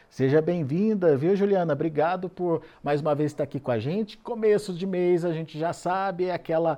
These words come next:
hora de entender como é que foi,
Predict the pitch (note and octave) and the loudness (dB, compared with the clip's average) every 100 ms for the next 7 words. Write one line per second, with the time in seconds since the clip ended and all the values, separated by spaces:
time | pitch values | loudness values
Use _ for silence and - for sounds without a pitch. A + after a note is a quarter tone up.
0 | - - C#3 D#3 D3+ C#3 D3 C#3+ F3 G3+ | -4 -8 2 4 4 2 -2 -4 -4 -2
1 | G3+ E3+ D3+ C3+ F#3 G3+ G#3 G#3 D#3 D#3 | 0 0 0 2 4 6 4 -2 -8 -8
2 | - D3 D3 C#3+ | -8 -2 0 0